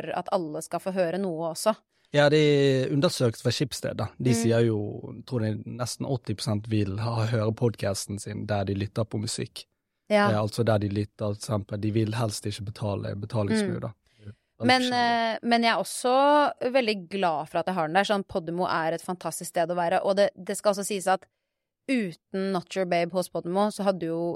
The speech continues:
Speaker 1: jeg må jo betale regningene mine. Hvis du
Speaker 2: Mm.
Speaker 1: skjønner, jeg mener sånn,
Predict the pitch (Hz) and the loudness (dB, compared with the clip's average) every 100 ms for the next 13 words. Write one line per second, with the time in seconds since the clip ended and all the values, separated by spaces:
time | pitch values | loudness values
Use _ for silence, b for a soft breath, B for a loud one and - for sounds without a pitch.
0 | - 190 175 170 190 185 185 196 175 170 | -2 -2 -2 -4 -4 -2 0 0 -4 -6
1 | 160 196 - _ 131 131 202 202 196 190 | -6 -8 -12 _ -2 2 2 2 2 2
2 | 202 196 185 | 0 0 -6